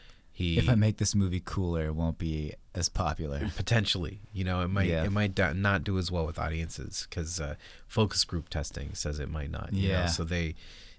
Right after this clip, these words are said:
Speaker 1: they went and made it as safe a movie as possible. So,
Speaker 2: And
Speaker 1: uh,
Speaker 2: you know what? It
Speaker 1: and it's
Speaker 2: worked.
Speaker 1: <laughs> it,
Speaker 2: They made so
Speaker 1: they
Speaker 2: much
Speaker 1: made a lot of
Speaker 2: money.
Speaker 1: money, but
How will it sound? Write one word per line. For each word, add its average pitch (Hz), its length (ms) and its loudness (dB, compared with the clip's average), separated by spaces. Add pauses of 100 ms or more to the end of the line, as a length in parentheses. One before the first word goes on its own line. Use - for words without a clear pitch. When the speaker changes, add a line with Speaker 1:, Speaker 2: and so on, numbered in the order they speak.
(120)
Speaker 1:
they 98 160 4
went 92 320 2 (160)
and 90 240 -2
made 90 140 0
it 82 100 0
as 78 200 0
safe - 640 0
a 90 80 -4
movie 82 400 -2
as - 140 -8 (160)
possible. - 840 -6 (540)
So, 85 500 2
Speaker 2:
And 110 220 4
Speaker 1:
uh, - 120 -2
Speaker 2:
you 107 100 2
know 110 120 6
what? 127 100 6
It 120 100 0
Speaker 1:
and 80 120 -4
it's 80 60 -2
Speaker 2:
worked. 90 400 0 (200)
Speaker 1:
<laughs> - 220 -6
it, 120 140 4 (100)
Speaker 2:
They 104 220 4
made 113 320 6
so 92 360 4
Speaker 1:
they 110 120 6
Speaker 2:
much 104 60 6
Speaker 1:
made 117 140 6
a 143 60 6
lot 143 160 6
of 135 60 4
Speaker 2:
money. 110 300 4
Speaker 1:
money, - 0 -
but 90 300 2